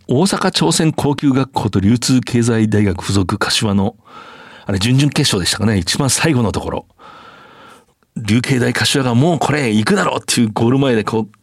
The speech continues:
ガーッとこう、なだれ込んでいくような、最後、そこにこう、みんながこう、なんか十対十でこう、ラック作ってるみたいな感じになって、ゴール前で。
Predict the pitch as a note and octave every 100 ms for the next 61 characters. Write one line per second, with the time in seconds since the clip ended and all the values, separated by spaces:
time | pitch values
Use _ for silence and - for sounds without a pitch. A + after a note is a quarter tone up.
0 | _ - - - - - - A2+ - -
1 | - - - - - - - - G#2+ F#2
2 | A#2+ C3+ C#3+ A#2 G2 F#2+ F2 - _ _
3 | - - G2+ F2+ _ _ - - - A#2
4 | G2+ - - G#2+ G2 C#3 A2+ A2 B2 D#3
5 | C#3 - G#2 F#2+ - - - - - -
6 | - _ - - F2+ A#2+ C3 - C4+ D3+
7 | C3 A2+ - G#2 G2+ - - - - G2+
8 | E2 E2 F#2+ F#2 G2 - F2+ F#2+ F#2+ F#2
9 | E2+ -